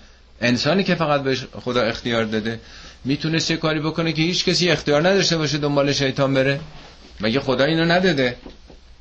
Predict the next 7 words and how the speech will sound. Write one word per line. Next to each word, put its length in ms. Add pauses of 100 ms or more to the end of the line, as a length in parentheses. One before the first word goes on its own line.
(500)
خدا 220
این 120
موهبت 400
اختیار 320
به 140
ما 120
داده؟ 340